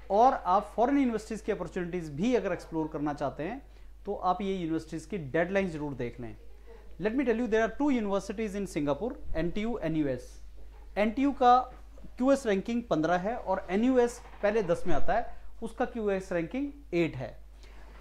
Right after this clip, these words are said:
और एनटीयू का जो लास्ट डेट है अप्लाई करने का एमएस प्रोग्राम्स के लिए,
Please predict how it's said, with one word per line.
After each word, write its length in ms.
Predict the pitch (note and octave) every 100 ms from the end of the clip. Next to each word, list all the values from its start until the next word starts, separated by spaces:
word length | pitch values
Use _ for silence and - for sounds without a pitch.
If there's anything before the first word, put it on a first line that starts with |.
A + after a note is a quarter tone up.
| -
और 180 | A3+ -
एनटीयू 400 | A3+ A#3 C#4+ D4+
का 200 | - A3+
जो 200 | G3+ B3
लास्ट 420 | A3+ D3 E3 A3
डेट 200 | A#3 A3
है 120 | G3 A3
अप्लाई 400 | - F#3+ F#3 G#3+
करने 300 | F#3 E3 D#3+
का 400 | F3 G#3 - -
एमएस 280 | G3 B3+ -
प्रोग्राम्स 460 | G3+ E3+ E3 E3
के 100 | -
लिए, 400 | D3+ D3+ A#3 -